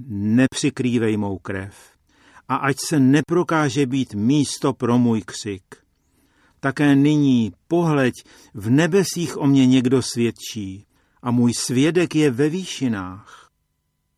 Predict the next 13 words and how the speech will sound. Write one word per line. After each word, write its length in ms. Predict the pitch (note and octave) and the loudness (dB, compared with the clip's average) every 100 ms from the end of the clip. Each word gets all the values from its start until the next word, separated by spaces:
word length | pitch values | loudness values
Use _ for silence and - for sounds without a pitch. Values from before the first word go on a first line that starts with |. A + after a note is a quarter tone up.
| _ _ _ _ _ _ _ _ _ - | _ _ _ _ _ _ _ _ _ -2
Moji 280 | B2+ B2 | 2 2
druhové 560 | A#2 D#3 D#3 E3 E3 D#3 | 4 2 4 2 0 0
jsou 360 | - D#3+ D#3 C#3+ | -2 -2 0 2
mluvčími 840 | A#2+ C3 B2+ - - C3 B2 A#2+ | 4 2 0 -6 -4 0 0 0
proti 440 | - A2+ G#2+ A2+ | -2 -6 -6 -8
mně. 380 | G#2 F#2 F#2 F#2+ - _ _ _ _ _ _ _ - | -6 -8 -10 -14 -20 _ _ _ _ _ _ _ -4
Mé 300 | A2+ G#2+ A2+ | -2 -4 -4
oko 480 | - C#3 - D#3 D3 - _ | -6 -6 -4 -4 -4 -10 _
beze 380 | G2 A#2+ A#2 C3+ - | -4 -2 0 -2 -2
spánku 420 | B2+ A#2+ A#2 A#2 | -4 -2 -2 -4
hledí 400 | G2+ G#2 G2 G2+ | -6 -8 -8 -12
k 80 | F#2 | -10
Bohu. 400 | G2 F2+ F#2+ | -10 -12 -14